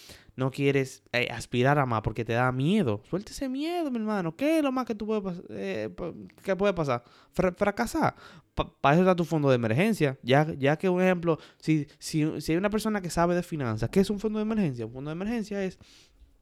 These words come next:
cuando tú, eh, tomas y tú ahorras tres veces tu sueldo. Punto. Tú ahorras tres veces tu sueldo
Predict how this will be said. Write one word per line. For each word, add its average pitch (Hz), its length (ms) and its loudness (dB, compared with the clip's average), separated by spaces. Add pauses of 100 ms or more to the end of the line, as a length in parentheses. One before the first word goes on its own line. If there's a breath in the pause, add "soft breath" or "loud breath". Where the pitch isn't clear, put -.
(600 loud breath)
cuando 147 300 2
tú, 285 320 -2 (400)
eh, 127 200 0
tomas 165 460 2 (180 loud breath)
y 127 140 -2
tú 156 160 2
ahorras 143 480 0 (180)
tres 185 220 2
veces 196 280 -2
tu 190 120 -8
sueldo. 104 400 -6 (600)
Punto. 127 440 -4 (200)
Tú 107 60 -4
ahorras 131 240 2
tres 139 140 -4
veces 143 160 -2
tu 143 80 -4
sueldo 175 400 2